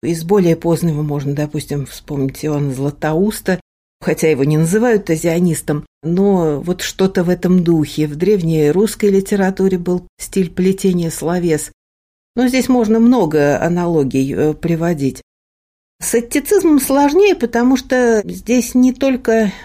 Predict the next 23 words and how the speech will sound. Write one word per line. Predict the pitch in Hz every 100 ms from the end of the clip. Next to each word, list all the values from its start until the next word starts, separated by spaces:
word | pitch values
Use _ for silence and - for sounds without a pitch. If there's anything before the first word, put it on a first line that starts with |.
| -
более | 180 214 226 202
лаконичный | 196 208 - 226 226 196 - 185
способ | 180 - 190 170 -
выражения, | 185 196 226 349 349 269 220
но | 214 247 254 -
ещё | - 202 - 285
и | 262 226
точное | - 254 - 240
соблюдение | 214 226 220 247 226 226 214 196
правил | 226 226 202 196
грамматики, | 226 262 339 403 - -
и | 196 180 190 196
по | 202 208
переводу | 202 226 233 254 302 247
это | 240 233
часто | - 214 214 226
невозможно | 226 220 226 226 214 214
понять, | - 277 262 127 -
это | - 156
нужно | 156 156
смотреть | 165 180 180 175 170
только | 170 - 185
оригинал. | 208 196 233 233 131 -